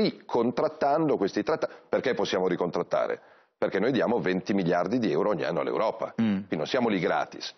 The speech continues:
Speaker 1: Io ti pago e quindi quantomeno non danneggiarmi.
Speaker 2: Posso chiedere una cosa? La sua posizione è chiarissima, però come lei sa meglio di me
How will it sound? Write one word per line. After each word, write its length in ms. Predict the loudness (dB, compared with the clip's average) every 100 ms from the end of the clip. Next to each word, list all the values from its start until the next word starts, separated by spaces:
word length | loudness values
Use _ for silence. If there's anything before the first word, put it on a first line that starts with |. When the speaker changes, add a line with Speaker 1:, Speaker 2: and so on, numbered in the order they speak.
| _ -2
Speaker 1:
Io 160 | -2
ti 140 | 0 -2
pago 800 | 0 0 0 2 2 0 -4 -12 -20 _ _
e 60 | -4
quindi 340 | -2 -2 -2
quantomeno 840 | 0 -2 0 0 2 2 0 -2 -8
non 340 | -4 0 0 2
danneggiarmi. 840 | 0 -2 -4 -2 0 -2 -4 -8
Speaker 2:
Posso 180 | -4 0
chiedere 220 | 2 2
una 100 | 2
cosa? 140 | 2 2
La 80 | 0
sua 100 | 0
posizione 460 | 2 0 0 0
è 60 | 0
chiarissima, 800 | 0 0 0 -2 -2 0 0 -4 _
però 400 | 0 2 2 2
come 260 | 2 2
lei 160 | 2 0
sa 220 | 0 0
meglio 260 | 2 2 2
di 140 | 4
me 240 | 2 0